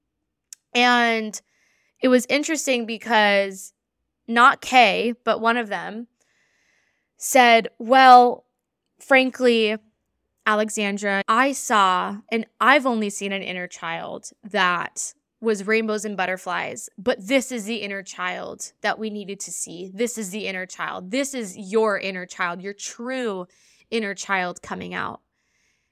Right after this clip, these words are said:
And I wanted to say that because I will go, I'll get into explaining, like, one of the signs.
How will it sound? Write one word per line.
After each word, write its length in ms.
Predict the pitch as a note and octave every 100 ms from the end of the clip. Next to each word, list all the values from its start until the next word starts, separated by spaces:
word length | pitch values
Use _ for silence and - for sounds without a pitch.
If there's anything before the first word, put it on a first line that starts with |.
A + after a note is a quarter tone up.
| _
And 300 | G#3+ G#3 G#3
I 80 | G#3+
wanted 280 | A3+ A#3+ A3+
to 100 | A3+
say 240 | - A3+
that 340 | G3+ G3 F#3 -
because 340 | G#3 A3 G3 -
I 80 | G3
will 140 | G3 G3
go, 300 | F#3+ F#3 - _ _ _ -
I'll 200 | F#3+ F#3+
get 200 | G#3 F#3+
into 520 | G3+ G3+ - G3 F3+
explaining, 880 | F#3 - - G#3 G#3 F#3 F3 F3 F#3+ _ _ _ _ _ _ _ -
like, 360 | F3+ F3+ - _
one 180 | - F#3
of 80 | F3+
the 80 | -
signs. 600 | - C4 A3+ C#3+ A2